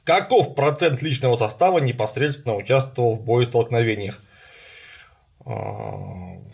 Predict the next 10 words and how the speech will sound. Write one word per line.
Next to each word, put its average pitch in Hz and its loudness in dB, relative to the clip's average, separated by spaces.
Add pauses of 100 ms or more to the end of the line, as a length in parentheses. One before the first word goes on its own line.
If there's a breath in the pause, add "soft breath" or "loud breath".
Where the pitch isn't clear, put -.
(140)
личный 123 -2
состав 131 0 (500)
легиона, 110 2
собственно, 151 0
тот, 117 -2
кто 104 -4
считался - 0
легионером, 120 2
он 107 -2 (280)
вс-, - -16